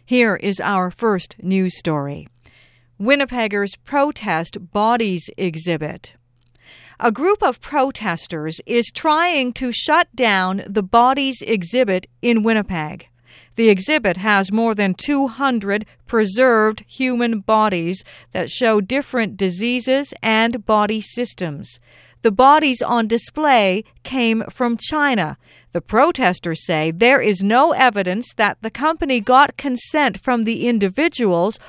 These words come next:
or families to use the bodies in their exhibit. They have a petition with one thousand signatures that they want to give to Mayor Sam Cates.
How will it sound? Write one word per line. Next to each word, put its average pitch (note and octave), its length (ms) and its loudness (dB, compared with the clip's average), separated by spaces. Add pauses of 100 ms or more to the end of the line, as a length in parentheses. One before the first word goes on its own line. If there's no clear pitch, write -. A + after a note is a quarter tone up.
(100)
or B3+ 300 6
families G#3+ 880 -2
to B3 120 -6
use C4+ 520 -2
the B3 80 4
bodies A3 720 2
in A3+ 180 -2
their A3+ 260 0
exhibit. G#3+ 680 -2 (580)
They G3 120 -6
have G3 240 -4
a E3 60 -6
petition F#3 580 -6
with D#3 160 -8
one G#3+ 360 -2
thousand A#3 480 -2
signatures G3 760 -6
that F#3 220 -2
they F#3+ 120 -2
want G#3+ 300 -6
to A3+ 120 -8
give A3+ 400 -2
to A3 100 -8
Mayor G3+ 340 -4
Sam G3 420 -6
Cates. A3 560 -6